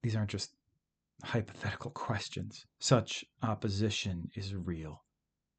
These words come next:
and it will continue throughout this time in between.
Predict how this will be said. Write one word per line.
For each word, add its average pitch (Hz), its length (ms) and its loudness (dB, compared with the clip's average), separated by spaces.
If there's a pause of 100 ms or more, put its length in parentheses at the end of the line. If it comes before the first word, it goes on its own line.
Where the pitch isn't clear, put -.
(180)
and 127 100 10
it 123 100 6
will 107 140 4
continue 101 680 4 (280)
throughout 110 400 4
this 101 220 -2
time 104 480 4
in 98 160 0
between. 87 560 -4